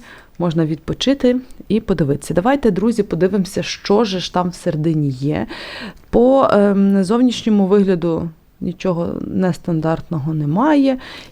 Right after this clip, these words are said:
І ми вже сто разів дивилися ці набори фрузилків, набори гарно укомплектовані, набори чудові. Так, в нас є схема.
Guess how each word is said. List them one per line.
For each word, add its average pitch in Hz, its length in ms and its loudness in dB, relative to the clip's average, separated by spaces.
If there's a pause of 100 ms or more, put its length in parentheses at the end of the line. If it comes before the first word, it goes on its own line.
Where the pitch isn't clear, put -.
(100)
І 226 240 4 (640)
ми 233 160 6
вже 185 200 4
сто 214 320 2
разів 175 460 0
дивилися 180 540 2
ці - 240 -4
набори 160 440 0 (400)
фрузилків, 170 840 0
набори 175 380 2
гарно 180 440 0
укомплектовані, 214 1080 -2 (580)
набори 175 420 -2
чудові. 226 720 0 (180)
Так, 175 200 -2 (160)
в - 20 -4
нас 254 280 -2
є 220 120 -2
схема. 165 560 -4